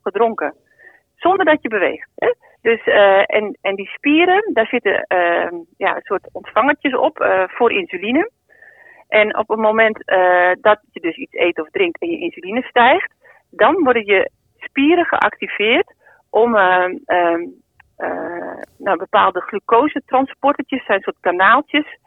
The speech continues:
eh, open te zetten, zodat die glucose uit je bloed kan dalen en opgenomen kan worden in je spieren.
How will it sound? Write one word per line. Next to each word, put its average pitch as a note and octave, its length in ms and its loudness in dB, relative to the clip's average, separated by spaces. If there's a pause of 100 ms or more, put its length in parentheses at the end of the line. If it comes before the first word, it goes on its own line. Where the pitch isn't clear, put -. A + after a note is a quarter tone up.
(160)
eh, G3+ 280 4
open C4 300 2
te A3+ 160 -8
zetten, A#3 280 2
zodat A3+ 340 -2
die A3+ 120 -12
glucose A3 720 0
uit G3 220 0
je G3+ 80 -2
bloed F#3 340 -4 (240)
kan F#3 220 -2
dalen F#3 360 4
en - 80 -8
opgenomen F3+ 420 -4
kan E3 120 -6
worden E3 200 -2
in E3+ 140 -6
je D#3+ 80 -8 (100)
spieren. E3+ 420 -6